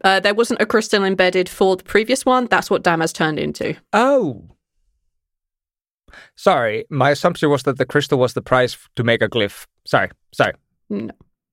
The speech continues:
Speaker 1: not at all.
Speaker 2: Uh, uh, Sultana, can you see, see that rune here?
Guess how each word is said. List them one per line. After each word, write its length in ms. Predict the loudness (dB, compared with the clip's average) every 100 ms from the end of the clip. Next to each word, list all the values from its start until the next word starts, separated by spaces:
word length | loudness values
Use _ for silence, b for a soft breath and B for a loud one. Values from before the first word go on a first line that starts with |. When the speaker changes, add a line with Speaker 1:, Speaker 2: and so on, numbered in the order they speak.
| -10
Speaker 1:
not 200 | -6 -6
at 80 | -8
all. 120 | -12 _ _ _ _ _ _ _ _ _ _ _ _ _ _ _ -20 -20 -14
Speaker 2:
Uh, 80 | -14 _
uh, 300 | -6 -2 -2
Sultana, 500 | 0 -2 0 0 0
can 120 | 0
you 60 | -2
see, 220 | -2 -6 -6
see 240 | -2 0
that 200 | 2 0 -2
rune 440 | -4 0 0 0
here? 360 | -2 0 0 -2